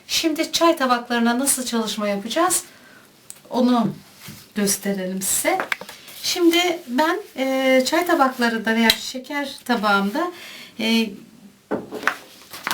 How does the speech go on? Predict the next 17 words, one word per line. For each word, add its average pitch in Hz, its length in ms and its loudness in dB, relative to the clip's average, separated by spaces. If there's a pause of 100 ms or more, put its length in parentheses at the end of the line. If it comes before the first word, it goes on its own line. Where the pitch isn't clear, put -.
(160)
desenimdeki 302 640 2
gülleri 269 560 0 (160)
böyle 320 220 0
parça 339 380 2
parça 262 380 2
almayı 226 480 0 (320)
tercih 196 460 2
ediyorum. 190 420 -2
Kimisine 330 440 2
gonca 302 360 4
gülleri 285 440 2
denk 214 300 -2
getireceğim. 190 600 -2
Kimisine 285 640 0 (260)
gülün 262 300 4
tamamını 247 640 2
veya 277 360 4